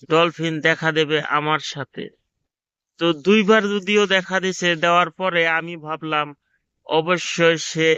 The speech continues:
এই জায়গার ভিতরেই থাকবে, তার জন্য ক্যামেরা ধরছি তার দিকে, কিন্তু ডলফিনের কোনো দেখা নাই। আশা করি আপনারা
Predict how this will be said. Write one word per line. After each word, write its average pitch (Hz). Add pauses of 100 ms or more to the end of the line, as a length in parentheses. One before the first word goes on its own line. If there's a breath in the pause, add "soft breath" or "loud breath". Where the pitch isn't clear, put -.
(120)
এই 180
জায়গার 151
ভিতরেই 156
থাকবে, 127 (1300)
তার 165
জন্য 170 (180)
ক্যামেরা 190
ধরছি 165 (140)
তার 165
দিকে, 151
কিন্তু 175 (160)
ডলফিনের 160
কোনো 151
দেখা 143
নাই। 127 (520 loud breath)
আশা 180
করি 165 (180)
আপনারা 151